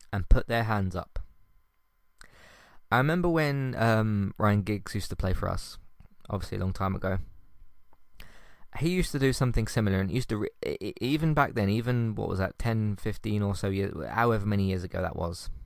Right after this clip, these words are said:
Giggs would do something where u-, usually he'd be playing on the left, right? He'd put a cross in,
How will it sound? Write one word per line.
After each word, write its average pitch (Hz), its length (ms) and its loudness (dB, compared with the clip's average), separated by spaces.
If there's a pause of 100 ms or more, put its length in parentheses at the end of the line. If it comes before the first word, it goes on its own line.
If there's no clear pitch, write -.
(800)
Giggs 156 280 0
would 117 140 -2
do 107 140 0
something 95 500 -2
where 98 200 0
u-, 120 280 -8
usually 151 320 -2
he'd 135 200 -4
be 139 80 -4
playing 123 280 -2
on 117 80 -2
the 113 100 0
left, 101 440 -2 (120)
right? 101 260 -2 (960)
He'd 117 200 -4
put - 140 12
a 185 80 2
cross - 400 -2
in, 110 260 -4